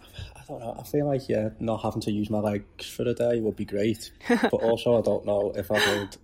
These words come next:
Speaker 1: how comfortable it would be squashing my body into the little R two D two thing.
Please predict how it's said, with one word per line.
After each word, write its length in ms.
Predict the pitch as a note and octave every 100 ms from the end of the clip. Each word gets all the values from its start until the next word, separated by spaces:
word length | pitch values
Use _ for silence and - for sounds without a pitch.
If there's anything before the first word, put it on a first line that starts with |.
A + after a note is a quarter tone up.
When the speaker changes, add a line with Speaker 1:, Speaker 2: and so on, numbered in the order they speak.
| -
Speaker 1:
how 100 | G2+
comfortable 500 | G2 G#2+ - A2 A2+
it 60 | A2
would 120 | G#2+
be 160 | A2+
squashing 420 | A2 - G#2 - G#2+
my 140 | G2+
body 360 | G2 G2+ A2+ A#2
into 280 | A#2 A#2
the 80 | G#2+
little 420 | G#2+ G#2 G2 G2+ -
R 140 | G#2
two 180 | - G#2
D 200 | G#2 G2
two 320 | A2+ A2 G#2+ -
thing. 360 | - A#2+ A#2+ A2